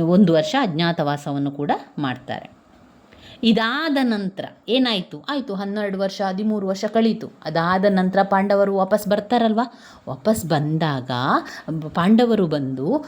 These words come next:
ಕೌರವರಲ್ಲಿ, ಅಂದ್ರೆ ದುರ್ಯೋಧನನಲ್ಲಿ ಕೇಳ್ತಾರೆ, "ನಮ್ಮ ರಾಜ್ಯವನ್ನು ನಮಗೆ ಕೊಡು, ನಾವೀಗ ಆ ವನವಾಸವನ್ನು, ಅಜ್ಞಾತವಾಸವನ್ನೆಲ್ಲ ಮುಗಿಸಿ ಬಂದಿದ್ದೇವೆ, ನಮಗೆ ನಮ್ಮ ರಾಜ್ಯವನ್ನು ಕೊಟ್ಟು ಬಿಡು,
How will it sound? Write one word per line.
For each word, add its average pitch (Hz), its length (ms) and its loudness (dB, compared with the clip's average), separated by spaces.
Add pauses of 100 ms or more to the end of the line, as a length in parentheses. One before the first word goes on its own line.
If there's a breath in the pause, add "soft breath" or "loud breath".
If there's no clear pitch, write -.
(120 loud breath)
ಕೌರವರಲ್ಲಿ, 196 720 4
ಅಂದ್ರೆ 185 260 4
ದುರ್ಯೋಧನನಲ್ಲಿ 185 840 4
ಕೇಳ್ತಾರೆ, 151 880 0
"ನಮ್ಮ 196 260 6
ರಾಜ್ಯವನ್ನು 156 580 0
ನಮಗೆ 143 360 0
ಕೊಡು, 143 400 2 (200 loud breath)
ನಾವೀಗ 151 360 2 (180)
ಆ 156 100 -6
ವನವಾಸವನ್ನು, 151 920 0
ಅಜ್ಞಾತವಾಸವನ್ನೆಲ್ಲ 208 1120 2 (100)
ಮುಗಿಸಿ 240 400 6
ಬಂದಿದ್ದೇವೆ, 208 600 4 (380 loud breath)
ನಮಗೆ 254 260 4
ನಮ್ಮ 226 280 4
ರಾಜ್ಯವನ್ನು 175 500 2
ಕೊಟ್ಟು - 280 -4
ಬಿಡು, 147 360 2